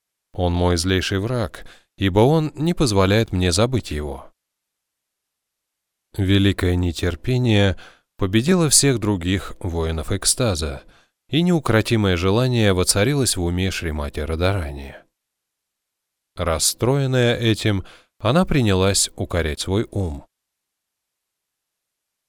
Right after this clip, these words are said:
«Если я перестану думать о Кришне, то мой обнищавший ум вмиг умрет, как рыба, выброшенная на берег. Но когда я вижу сияющее сладостной улыбкой лицо Кришны,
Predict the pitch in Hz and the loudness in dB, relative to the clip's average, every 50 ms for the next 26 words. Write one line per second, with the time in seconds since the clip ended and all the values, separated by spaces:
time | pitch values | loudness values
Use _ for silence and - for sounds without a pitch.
0 | _ - 104 95 92 85 - - 95 95 98 104 104 98 - 95 90 90 82 - | _ -4 0 0 0 0 0 0 2 2 4 4 2 2 2 0 -2 0 -2 -2
1 | - 101 98 98 95 85 95 92 90 85 - 85 82 - - - 131 127 - - | -2 0 0 0 -2 -2 -2 -2 -2 -2 -2 -4 -6 -6 -6 -6 -6 -6 -4 -2
2 | 117 110 104 95 90 - - - _ _ _ - - 117 113 131 160 170 170 - | 0 2 0 0 -2 -6 -14 -20 _ _ _ -4 -2 0 0 0 0 0 0 0
3 | - 117 101 107 110 104 101 - - - 104 95 - - - 95 90 - - - | -2 -2 0 0 0 0 -2 -2 0 0 0 -2 -2 -4 -6 -6 -6 -6 -6 -6
4 | 139 147 143 143 - - - 98 85 92 90 85 80 - - 107 110 127 127 127 | -4 -4 -4 -6 -8 -8 -8 -6 -4 -2 -2 -2 -2 -2 -4 -4 -2 -2 0 0
5 | 104 76 - - - - - - _ _ - - 82 - - 113 135 147 131 139 | 0 -2 -4 -8 -12 -16 -16 -20 _ _ -6 -6 -6 -4 -2 -4 -2 0 2 2
6 | 131 117 - - - 85 92 95 85 82 82 80 - - 87 82 85 85 85 82 | 2 2 0 0 -2 0 0 0 2 0 -2 -2 -2 -4 -2 -2 0 0 0 2
7 | 87 101 110 113 107 90 73 69 67 - - - - - - _ _ _ _ _ | 2 0 0 0 -2 -2 -4 -6 -12 -16 -18 -20 -20 -20 -20 _ _ _ _ _
8 | _ _ _ _ _ _ _ _ _ - - 101 98 98 92 87 - 98 98 101 | _ _ _ _ _ _ _ _ _ -8 -4 0 0 2 0 0 0 0 0 0
9 | 113 151 156 143 127 113 110 123 123 113 113 107 101 92 - - 107 107 131 147 | 2 0 2 2 0 0 -2 -4 -2 0 0 2 2 2 0 0 2 2 2 2
10 | 139 127 113 - - 107 95 85 - - 95 95 92 92 85 - - 90 90 95 | 0 0 -2 -2 0 0 0 0 0 0 0 0 0 -2 -4 -2 -2 -2 -2 -2
11 | - - 98 92 92 92 85 - - 85 85 85 82 82 - - 85 76 - - | -2 -2 -2 0 0 0 -2 -2 -2 -2 0 0 0 -2 -2 -2 -4 -4 -4 -4
12 | 113 127 120 - - 107 104 104 92 - | -4 -4 -6 -4 -2 0 0 0 0 -2